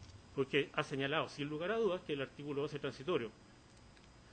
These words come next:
de la, de la ley veinte mil setecientos veinte permite, en definitiva, la aplicación de estas normas ante, de la, del régimen de quiebra anterior y no es contraria a la Constitución. Y en ese escenario,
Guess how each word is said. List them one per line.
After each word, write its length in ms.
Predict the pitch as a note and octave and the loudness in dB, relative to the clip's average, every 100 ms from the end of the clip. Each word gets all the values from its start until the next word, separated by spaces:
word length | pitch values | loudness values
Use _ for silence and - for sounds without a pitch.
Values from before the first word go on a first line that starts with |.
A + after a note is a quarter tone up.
| - - | -20 -10
de 100 | B2+ | -4
la, 380 | B2 A#2+ A#2 A2 G#2+ - | 0 2 0 -4 -8 -12
de 80 | |
la 240 | G#2+ G#2 G#2+ | -8 -8 -4
ley 160 | C#3+ | -2
veinte 180 | C3+ B2 | -2 -4
mil 100 | C#3 | -6
setecientos 400 | C#3+ A#2+ C#3 C#3+ | -6 -8 -6 -4
veinte 400 | E3+ D#3+ - C#3+ D3 - - | -2 -2 -2 -8 -10 -16 -10
permite, 400 | F3 E3 F3 F#3 G3+ | -6 -4 -4 -4 -4
en 80 | C#3+ | -6
definitiva, 420 | C#3 C3 D3 D#3+ | -6 -6 -4 0
la 160 | C3 | 0
aplicación 520 | A#2+ B2+ B2+ - D#3 D#3+ - - - | 0 -2 -6 -2 -2 -2 -8 -20 -6
de 60 | C#3 | -6
estas 180 | C#3 C3+ | -4 -4
normas 380 | C#3+ D3 C#3+ - - | -2 -2 -4 -6 -12
ante, 280 | B2+ A#2+ C3+ C3+ | -10 -6 -8 -6
de 100 | B2 | -6
la, 240 | A2+ A#2 - - - B2 | -4 -6 -10 -20 -16 -10
del 120 | A#2 | -8
régimen 300 | C#3+ D3+ C3 | -8 -6 -6
de 80 | A2+ | -4
quiebra 280 | C#3+ C3 | -2 -2
anterior 400 | B2+ - G3 G3 - - | -4 -2 0 0 -2 -6
y 100 | E3 | -2
no 140 | D#3 | 0
es 60 | E3 | -2
contraria 500 | D#3 C#3 D3+ D3+ E3 - | -4 -4 -2 -2 -4 -4
a 100 | C#3+ | -2
la 220 | C#3 D#3 - | -2 -4 -6
Constitución. 640 | C#3 C3+ C3 C3 - C#3 A#2 - - - - - - - - | -4 -4 -6 -8 -2 -2 -2 -8 -20 -20 -20 -20 -20 -20 -4
Y 320 | C#3 D3+ F3 - - C3+ | 0 2 0 -6 -10 -4
en 120 | C3 | -2
ese 380 | D3 - D#3+ F3+ - - - | -2 -2 -6 -6 -14 -14 -12
escenario, 500 | - D3 G3+ D3 | -2 4 4 2